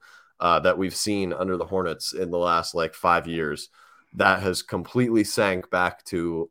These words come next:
below forty percent, like, back to his le-, Boston levels, but, or early Charlotte levels before he became, like, a really good mid-range scorer.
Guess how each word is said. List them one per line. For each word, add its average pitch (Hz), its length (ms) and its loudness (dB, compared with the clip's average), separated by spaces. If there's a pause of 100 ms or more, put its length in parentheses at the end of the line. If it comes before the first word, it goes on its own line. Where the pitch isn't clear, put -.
(140)
below 110 320 8
forty 107 320 0
percent, 92 460 -4
like, 85 180 -2
back 87 240 2
to - 80 -14
his 82 300 -8
le-, 92 160 0
Boston 90 440 2
levels, 82 380 -4
but, 90 180 -10
or 85 280 -2 (160)
early 92 260 -2
Charlotte 82 400 -2
levels 80 300 -4
before 98 320 -2
he 92 120 -4
became, 80 380 -6
like, 76 160 -6
a 85 40 -2
really 80 280 -4
good 78 300 -4 (340)
mid-range 80 420 -2
scorer. 76 480 0